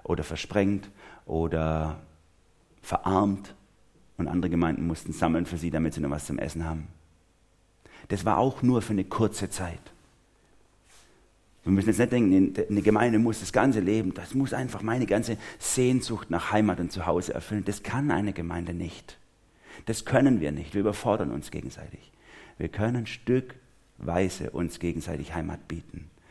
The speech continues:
Ein Stück. Aber immer nur für eine gewisse Zeit.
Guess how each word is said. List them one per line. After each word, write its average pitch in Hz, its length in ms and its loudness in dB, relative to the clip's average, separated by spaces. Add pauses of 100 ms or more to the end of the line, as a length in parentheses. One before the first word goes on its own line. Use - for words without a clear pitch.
(220)
Ein 82 60 -8
Stück. - 440 -10 (960)
Aber - 260 -10
immer 107 220 0
nur 95 160 -2
für 85 80 -8
eine 82 140 -2
gewisse 80 300 -4
Zeit. - 420 -8